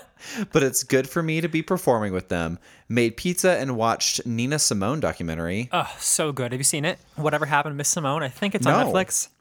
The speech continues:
Speaker 2: She is so fascinating. I had no idea. She is
Speaker 1: I know very little about her, so that would probably be worth a watch.
Speaker 2: Absolutely. And I l-, recently,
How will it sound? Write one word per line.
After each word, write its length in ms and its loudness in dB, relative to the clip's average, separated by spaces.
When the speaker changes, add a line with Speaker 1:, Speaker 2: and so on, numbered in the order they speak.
Speaker 2:
She 200 -4
is 120 -2
so 260 2
fascinating. 560 0
I 40 0
had 140 -2
no 180 2
idea. 420 -2
She 240 -4
is 240 0
Speaker 1:
I 80 6
know 160 2
very 380 2
little 200 0
about 220 -2
her, 140 -2
so 380 0
that 120 2
would 80 -2
probably 200 0
be 100 -4
worth 280 -2
a 80 0
watch. 380 -4
Speaker 2:
Absolutely. 460 -4
And 100 -2
I 60 0
l-, 360 -4
recently, 840 0